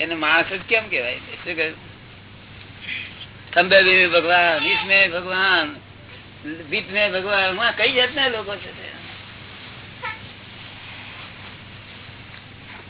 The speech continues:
એટલે પછી મને કહે છે, "ભગવાન ક્યાં રહે છે?" મેં, "તને શું લાગે છે? તું તારી વાત કે, તો કે ઉપર." મેં, "ઉપર તો કોઈ બાપ હોય નથી, હું બધે ફરી આવ્યો હું આ." "શું કામ ફર-,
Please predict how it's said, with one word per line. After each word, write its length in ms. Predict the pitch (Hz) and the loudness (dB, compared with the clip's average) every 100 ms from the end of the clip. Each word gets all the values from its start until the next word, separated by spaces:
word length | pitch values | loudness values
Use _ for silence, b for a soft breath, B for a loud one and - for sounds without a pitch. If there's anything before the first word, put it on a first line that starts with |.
| - - - - - 381 381 - - - - | -18 -18 -16 -16 -18 -16 -16 -16 -18 -20 -8
એટલે 140 | 151 | 0
પછી 220 | 160 165 | 2 4
મને 200 | 170 175 | 6 8
કહે 120 | 170 | 8
છે, 100 | 165 | 6
"ભગવાન 480 | 160 143 151 175 160 - - - - - - | 4 4 6 6 6 -4 -14 -16 -20 -18 0
ક્યાં 260 | 143 196 180 | 6 8 8
રહે 120 | 160 | 4
છે?" 200 | 160 175 | 0 -2
મેં, 240 | 170 - | -2 -8
"તને 280 | 139 127 170 | -6 0 0
શું 180 | 180 202 | 0 2
લાગે 280 | 170 165 170 | 4 4 2
છે? 420 | 170 156 143 - - - - - - - - - - | 2 0 -2 -12 -20 -20 -20 -20 -20 -20 -20 -16 -6
તું 160 | 165 | -2
તારી 320 | 160 139 156 175 | 4 4 6 8
વાત 220 | 170 165 | 6 6
કે, 160 | 190 | 2
તો 60 | 151 | 4
કે 120 | 160 | 2
ઉપર." 420 | 165 170 208 185 | 0 -2 2 2
મેં, 100 | 170 | 2
"ઉપર 280 | 165 156 170 | -4 -2 -2
તો 80 | 170 | 2
કોઈ 120 | 165 | 2
બાપ 300 | 165 160 160 | 6 6 6
હોય 140 | 170 160 | 4 4
નથી, 280 | 156 165 | 0 -6
હું 120 | 165 165 | -6 -4
બધે 300 | 151 160 160 | 0 2 2
ફરી 280 | 143 156 | 4 6
આવ્યો 180 | 156 156 | 8 8
હું 160 | 147 147 | 6 2
આ." 160 | 127 | 2
"શું 180 | 117 170 | 0 0
કામ 180 | 175 170 | 2 4
ફર-, 220 | 160 160 | 2 0